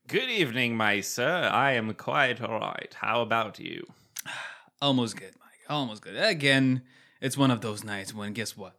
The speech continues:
Speaker 2: Guess what?
Speaker 1: Guess what? Guess what?
Speaker 2: We're tired.
Speaker 1: We're tired.
Speaker 2: <laughs> Uh, yet again.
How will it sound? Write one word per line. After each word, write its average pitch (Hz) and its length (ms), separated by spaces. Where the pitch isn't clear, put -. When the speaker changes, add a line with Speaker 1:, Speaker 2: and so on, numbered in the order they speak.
Speaker 2:
Guess - 180
what? 95 140
Speaker 1:
Guess - 200
what? - 200
Guess 113 160
what? - 160
Speaker 2:
We're 113 160
tired. 101 500
Speaker 1:
We're 104 160
tired. - 400
Speaker 2:
<laughs> - 120
Uh, 160 180
yet 190 280
again. 123 560